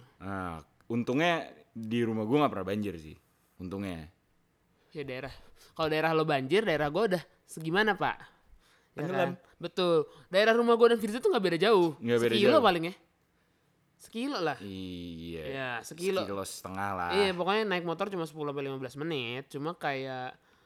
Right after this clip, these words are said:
Speaker 1: Iya,
Speaker 2: beda.
Speaker 1: satu koma tujuh lima lah pasnya
Speaker 2: Iya,
Speaker 1: lah.
Speaker 2: iya, boleh lah, boleh lah. Pasin aja ya.
Speaker 1: Iya, pasin aja lah.
Speaker 2: Iya. Em, dan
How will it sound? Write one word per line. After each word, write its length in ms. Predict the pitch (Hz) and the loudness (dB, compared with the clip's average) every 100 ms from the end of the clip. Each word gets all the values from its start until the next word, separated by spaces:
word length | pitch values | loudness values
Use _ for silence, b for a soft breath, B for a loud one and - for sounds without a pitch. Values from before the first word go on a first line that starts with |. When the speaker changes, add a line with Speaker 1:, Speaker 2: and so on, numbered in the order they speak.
| _ | _
Speaker 1:
Iya, 360 | - 123 127 127 | -6 0 0 -2
Speaker 2:
beda. 580 | 104 - 69 _ _ - | -8 -20 _ _ _ -14
Speaker 1:
satu 260 | - 117 | -8 -4
koma 220 | 127 135 135 | -2 0 -2
tujuh 220 | 139 131 | -2 -2
lima 240 | 131 143 | 2 4
lah 100 | 156 | 6
pasnya 300 | 135 123 135 | 4 2 2
Speaker 2:
Iya, 60 | 127 | 2
Speaker 1:
lah. 140 | 175 | 4
Speaker 2:
iya, 180 | 170 175 | 2 0
boleh 360 | 190 175 156 165 | -2 -2 0 0
lah, 120 | 160 151 | 0 -2
boleh 240 | 156 151 | -2 -2
lah. 160 | 151 143 | -4 -6
Pasin 280 | - 160 170 | -4 -4 -2
aja 160 | 160 175 | -2 0
ya. 200 | 160 151 | -2 -2
Speaker 1:
Iya, 180 | 151 95 | -4 -6
pasin 280 | 95 92 98 | -6 -8 -6
aja 160 | 101 | -6
lah. 80 | 92 | -6
Speaker 2:
Iya. 220 | 120 120 110 - b b b b - | -8 -12 -16 -20 b b b b -12
Em, 560 | 160 160 165 170 175 180 180 185 185 185 190 | -8 -6 -4 -4 -4 -6 -10 -10 -10 -10 -6
dan 240 | 170 170 | -2 -2